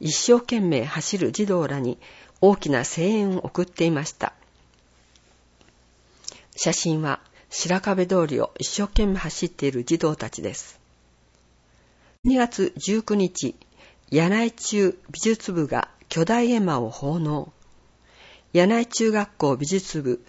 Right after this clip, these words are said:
岡崎雫部長が、今年の干支、牛や、北前線がつなぐ柳井の金魚提灯と、弘前の金魚ねぶたなどを描いた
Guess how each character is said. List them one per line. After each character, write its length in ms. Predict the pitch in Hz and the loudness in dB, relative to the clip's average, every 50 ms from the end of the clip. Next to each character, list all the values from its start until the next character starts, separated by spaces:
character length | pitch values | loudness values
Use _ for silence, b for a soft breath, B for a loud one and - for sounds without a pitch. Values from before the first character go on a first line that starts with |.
| b b b b b b | b b b b b b
岡 280 | b 151 156 - 233 226 | b 2 2 2 2 0
崎 300 | - 220 208 - - 208 | 0 0 -4 -2 -4 -6
雫 480 | - - 220 208 190 170 - - 139 | -4 -2 -2 -2 -4 -4 -4 -4 -4
部 140 | 127 131 131 | -4 -4 -6
長 300 | - - - 175 165 156 | -4 0 2 2 2 2
が、 220 | 143 156 139 - - b b b b b b b b - | 2 0 -2 -2 -4 b b b b b b b b 2
今 120 | - - | 2 2
年 260 | - 196 208 - - 196 | 4 2 0 0 2 2
の 160 | 190 185 - | 2 2 2
干 120 | - 156 151 | 0 -2 -2
支、 240 | - - 151 - - - _ - | 0 0 -2 -2 -2 -6 _ -6
牛 320 | 139 147 - - - 196 | -4 -2 -2 -2 0 0
や、 240 | 190 180 - - - b b b b b b b b b _ _ _ _ _ _ _ | 0 0 0 -2 -6 b b b b b b b b b _ _ _ _ _ _ _
北 260 | - - - 190 185 | -8 -2 2 2 4
前 200 | 196 196 190 190 | 4 4 2 2
線 280 | 190 - - 170 165 165 | 0 0 0 0 0 0
が 100 | 165 165 | 0 -2
つ 180 | - - - | -4 -2 -2
な 140 | 170 160 156 | 0 0 0
ぐ 180 | 147 147 131 - | 0 -2 -4 -2
柳 320 | - 156 170 185 208 226 226 | -2 -2 0 0 0 0 0
井 40 | |
の 120 | 202 165 135 | 0 0 0
金 240 | - - 165 190 208 | -2 -2 -2 0 0
魚 140 | 214 208 | 0 -2
提 260 | 202 - - 196 180 170 | -2 0 0 0 0 0
灯 260 | - - - 151 127 | -2 -2 -2 -2 -2
と、 300 | - - 123 - - B B B B B B B B | -2 -2 -2 -2 -2 B B B B B B B B
弘 340 | - - 180 196 202 - | -2 0 2 2 2 2
前 260 | - 175 165 - 139 131 | 2 0 0 0 -2 -2
の 160 | 123 95 - - | -2 -4 -6 -6
金 240 | - 190 202 214 220 | -2 0 2 2 2
魚 140 | 233 226 220 | 2 2 2
ね 120 | 233 240 | 2 2
ぶ 100 | 226 220 | 0 0
た 140 | - 156 143 | -2 -2 -2
な 140 | 170 190 185 | -2 -2 -2
ど 140 | - 165 | 0 0
を 80 | 143 131 | 0 0
描 240 | 139 143 160 156 156 | 0 -2 -2 -2 -4
い 40 | 135 | -4
た 220 | - - 127 117 | -6 -6 -8 -8